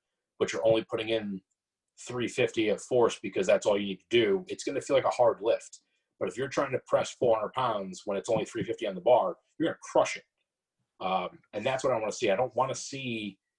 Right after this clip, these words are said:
submaximal weights done in a difficult manner, unless there's a specific reason for it. But very rarely do I wanna slow you down or, like I said, make you use less force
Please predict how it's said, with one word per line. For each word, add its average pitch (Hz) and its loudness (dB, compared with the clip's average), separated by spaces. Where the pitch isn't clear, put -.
submaximal 110 0
weights 104 -2
done 98 0
in 107 -4
a 92 -2
difficult - 0
manner, 87 -6
unless 123 4
there's 123 2
a 113 -4
specific 110 0
reason 90 2
for - -6
it. - -20
But 107 2
very 127 4
rarely 120 8
do 107 4
I 107 4
wanna 101 -2
slow 107 -2
you 104 -4
down 101 -2
or, 95 0
like 101 0
I - -4
said, 92 -6
make 101 -4
you 101 -6
use 92 -2
less 98 6
force 101 2